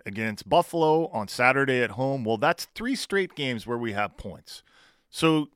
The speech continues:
you have to build the positives that way. And he was also trying to build the positives through, hey, maybe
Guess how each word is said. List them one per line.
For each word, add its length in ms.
you 180
have 240
to 100
build 360
the 60
positives 640
that 320
way. 320
And 260
he 100
was 160
also 240
trying 220
to 80
build 360
the 60
positives 760
through, 360
hey, 360
maybe 800